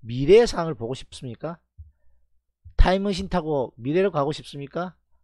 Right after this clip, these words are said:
차트를 많이 돌려보다 보면 미래를 약간 예측할 수 있어요. 많이는 아니더라도 약간. 많이 보면 많이 볼수록 확률이 높아지면서 더 자세하게 미래에 대한, 아,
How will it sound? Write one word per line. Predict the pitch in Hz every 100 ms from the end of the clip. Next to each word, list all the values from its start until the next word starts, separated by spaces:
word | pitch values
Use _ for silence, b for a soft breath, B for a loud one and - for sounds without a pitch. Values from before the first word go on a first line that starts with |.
| _ _ _ _ _ _ _ _
차트를 | - 170 - 147
많이 | 123 123
돌려보다 | 139 143 123 131
보면 | 123 123 107
미래를 | 110 127 135 135
약간 | 110 - - 151
예측할 | 110 - 127
수 | 120 117
있어요. | - 110 104
많이는 | 90 98 110 131
아니더라도 | 107 92 113 110 - -
약간. | - 85 - 107 - - _ _ _ _ _ -
많이 | 113 131 151 175
보면 | 147 175 165
많이 | 120 113 170
볼수록 | 175 196 - 180 185 185 - _ -
확률이 | - 170 175 165
높아지면서 | 151 165 170 143 147 135 139
더 | 110 131 165 180
자세하게 | 175 175 180 175 151 170 175 165 B B
미래에 | 127 123 127 151 156
대한, | 135 135 135 131 - _ _ _ _
아, | - 101 92 90 90